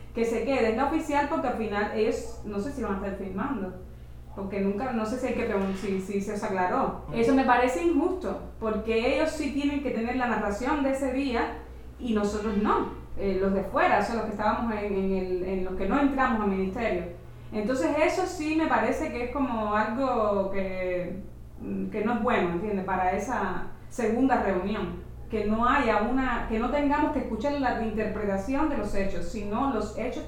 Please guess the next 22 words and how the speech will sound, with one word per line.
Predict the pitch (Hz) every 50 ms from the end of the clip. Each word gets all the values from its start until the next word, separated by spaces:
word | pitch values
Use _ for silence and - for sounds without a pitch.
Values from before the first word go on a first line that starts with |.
| -
tal | - 196 180 170
cual. | - 202 196 185 170 - - - - - - - - - - -
Eso | - 214 226 254 269
me | 262
parece | 220 202 190 190 202 202 247 247
que, | 226 214 202 175 175 185 180 180 180 175 - - 190 - - - - - - - - -
no | 220 214 220
sé, | 214 240 233
como | 214 196 202 196 190 190 185 180 180 180 - - - - - - - - - -
que | - 220
debilita | 214 214 214 208 214 214 247 262 - 247
un | 226 202 202
poco | 214 214 214 240 233
la, | 214 196 185 180 180 180 - 180
la, | 190 190 185 180 175 175 175 - - 196
la | 196 185
acción | 180 185 185 - - 226 233 247 262
para | 254 - 202 190
la | 190 190
parte | 202 214 214 202 - 220 202 190 180 170 170 170 170 185
nuestra | 190 202 226 233 - - 214 196 185 185 175 175 170 170 -
como, | - 185 185 185 180 175 175 170 170